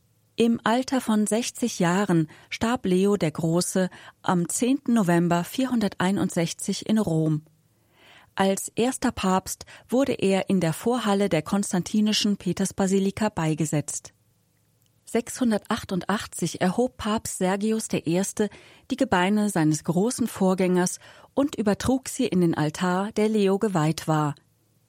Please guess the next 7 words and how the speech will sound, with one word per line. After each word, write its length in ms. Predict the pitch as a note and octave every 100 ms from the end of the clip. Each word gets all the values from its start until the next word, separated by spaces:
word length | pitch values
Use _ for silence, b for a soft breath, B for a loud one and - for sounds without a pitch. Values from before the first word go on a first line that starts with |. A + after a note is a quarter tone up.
| _ _
In 140 | A#3+ A#3+
der 140 | A3+
Cappella 500 | E4 A3+ - C4+ C4
della 240 | G3+ G3 F#3
Colonna 560 | - F#3 G3+ A#3+ A#3+ -
im 100 | F3+
Petersdom 720 | A#3 A#3+ A#3+ - A3+ A3